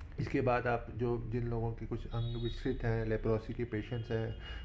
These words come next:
कुष्ठ रोगी हैं, उनकी सेवा करते हो तो उससे भी राहु ठीक होता है।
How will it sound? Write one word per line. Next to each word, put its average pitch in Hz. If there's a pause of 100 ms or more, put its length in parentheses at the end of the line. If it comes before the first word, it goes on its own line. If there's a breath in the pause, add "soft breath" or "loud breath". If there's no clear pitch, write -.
कुष्ठ 135
रोगी 113
हैं, 110
उनकी 110
सेवा 110
करते 107
हो 107
तो 110
उससे 107
भी 117
राहु 107
ठीक 110
होता 98
है। 98